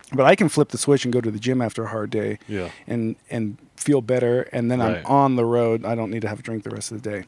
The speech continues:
Speaker 2: Right.
Speaker 1: Um, every once in a while, I'll get hit blindsided by life.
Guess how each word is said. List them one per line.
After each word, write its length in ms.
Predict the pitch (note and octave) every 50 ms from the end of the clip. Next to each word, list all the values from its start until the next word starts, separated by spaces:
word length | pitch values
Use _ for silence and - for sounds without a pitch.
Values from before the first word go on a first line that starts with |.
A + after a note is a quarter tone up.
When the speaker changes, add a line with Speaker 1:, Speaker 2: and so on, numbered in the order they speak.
| -
Speaker 2:
Right. 200 | - F2+ F2 F2 F2 - - - - _ _ _ _
Speaker 1:
Um, 400 | - B2+ B2+ A#2+ A2+ G#2+ G#2+ A2+ - _ _ _ - - - - - - - _ _ _
every 220 | E3+ F#3 F#3+ G#3
once 220 | G3 F#3 F#3 - -
in 60 | G3+
a 40 | F#3+
while, 180 | F3+ F#3 F#3+ D3+
I'll 160 | D3 D3+ E3+
get 140 | F3 F3 D#3
hit 200 | B2+ E3 E3+ D#3
blindsided 600 | C3+ C#3 C#3 C3+ C#3 C#3 - C#3+ C3+ B2+ B2 A#2 A2
by 100 | A#2+ A#2+
life. 420 | A#2 A2+ A2+ A2 A2 G#2 - -